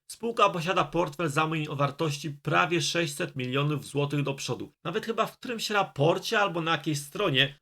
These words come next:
rzuciło mi się w oczy, że ich portfel zleceń przekroczył sześćset milionów złotych. Czyli jest dobrze. Z roku na rok im zleceń przybywa.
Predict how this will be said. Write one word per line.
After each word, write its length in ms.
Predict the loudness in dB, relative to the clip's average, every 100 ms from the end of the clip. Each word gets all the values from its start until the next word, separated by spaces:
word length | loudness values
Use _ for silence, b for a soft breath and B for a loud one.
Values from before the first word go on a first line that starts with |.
| -4
rzuciło 380 | -2 0 -2 0
mi 100 | 0
się 280 | 2 2 2
w 60 |
oczy, 240 | 0 0 -2
że 120 | -2
ich 180 | -2 0
portfel 500 | 0 0 -2 -2 -2
zleceń 480 | 0 0 0 -4
przekroczył 640 | -2 -4 -2 0 0 0 -2
sześćset 440 | 0 0 -2 -4
milionów 400 | -2 -2 -2 -2
złotych. 300 | -2 -4 -6 -10
Czyli 280 | -4 -2 0
jest 220 | 0 0
dobrze. 420 | 2 0 -2 -6 -6 -4
Z 80 | 0
roku 320 | 0 0 0
na 120 | 2
rok 180 | 2 0
im 120 | -2
zleceń 400 | 2 0 2 -2
przybywa. 480 | 0 0 0 -2